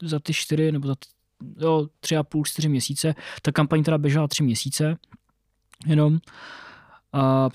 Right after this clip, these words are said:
vybralo se teda jenom dvacet jedna tisíc korun, protože už přišla ta korona a lidi samozřejmě nevěděli, co se bude dít, takže se to hodně na tom odrazilo. A to bylo ve spolupráci s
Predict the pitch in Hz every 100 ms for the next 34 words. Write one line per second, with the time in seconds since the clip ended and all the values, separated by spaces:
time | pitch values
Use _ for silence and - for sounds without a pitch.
0 | 185 147 147 143 147 156 151 143 147 -
1 | 147 151 147 139 - 143 135 143 151 -
2 | 131 135 143 - _ _ _ 175 - -
3 | 147 143 156 - 135 143 147 139 135 143
4 | - 139 135 139 139 139 117 113 143 127
5 | 127 135 131 123 139 139 139 131 - 127
6 | 127 135 - 139 139 131 135 135 131 143
7 | 139 131 127 127 123 139 - - - -
8 | _ _ _ 147 127 123 120 120 120 -
9 | 135 135 131 - 135 139 127 - 143 139
10 | 131 117 117 104 131 127 -